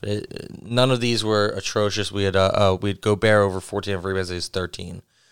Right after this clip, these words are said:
So everything's super close. You know, I know, I know that, that close doesn't count, but, um, you know, the instincts are there, the, the ideas are there, and, and we'll get back to it tonight. Again, we, we still have plus money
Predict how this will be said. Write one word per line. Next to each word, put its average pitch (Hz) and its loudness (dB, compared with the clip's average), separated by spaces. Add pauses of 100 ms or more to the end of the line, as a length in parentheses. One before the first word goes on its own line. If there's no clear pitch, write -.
(260)
So 117 4
everything's 135 4
super 120 2
close. 113 4
You 98 -2
know, 98 2
I 98 4
know, 101 2
I 92 0
know 98 2
that, 92 -2
that 95 0 (460)
close 104 0
doesn't 92 -2
count, 95 2
but, 90 -2 (600)
um, 90 -2 (880)
you 190 -18
know, 95 -8
the 110 2
instincts 127 4
are 104 4
there, 101 8
the, 98 -2
the 98 2
ideas 101 4
are 101 4
there, 98 6
and, 98 0
and 101 0
we'll 104 2
get 110 0
back 113 0
to 117 2
it 113 2
tonight. 101 -2
Again, 90 -4
we, 90 -10
we 98 -12
still 113 2
have 107 2
plus - 0
money 95 -2